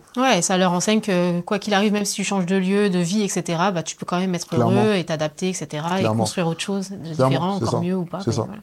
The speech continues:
Speaker 2: C'est ça.
Speaker 1: Ok, bah, super. Et, euh, donc, du coup, ensuite, donc, euh, t'as, donc, t'as fait le Paris Basket aussi, le, dernièrement, Metz, c'était
Speaker 2: Metz,
Speaker 1: ton
Speaker 2: c'est
Speaker 1: dernier
Speaker 2: ça.
Speaker 1: club.
Speaker 2: Ouais, tout à fait.
Speaker 1: Et, euh, et ensuite, plus rien.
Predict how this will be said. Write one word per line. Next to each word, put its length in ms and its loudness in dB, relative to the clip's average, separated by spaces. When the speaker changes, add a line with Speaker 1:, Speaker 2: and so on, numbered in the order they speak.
Speaker 2:
C'est 100 -4
ça. 80 -4
Speaker 1:
Ok, 280 -2
bah, 260 0
super. 360 -2
Et, 180 6
euh, 720 6
donc, 240 4
du 140 2
coup, 340 2
ensuite, 440 0
donc, 200 0
euh, 180 2
t'as, 200 -2
donc, 160 -4
t'as 100 -2
fait 100 -2
le 60 -4
Paris 220 2
Basket 500 0
aussi, 300 0
le, 40 2
dernièrement, 540 4
Metz, 600 0
c'était 100 -2
Speaker 2:
Metz, 200 6
Speaker 1:
ton 40 4
Speaker 2:
c'est 60 0
Speaker 1:
dernier 220 6
Speaker 2:
ça. 100 6
Speaker 1:
club. 180 4
Speaker 2:
Ouais, 140 6
tout 180 -2
à 40 0
fait. 160 0
Speaker 1:
Et, 260 4
euh, 460 4
et 160 2
ensuite, 300 -2
plus 140 -2
rien. 320 2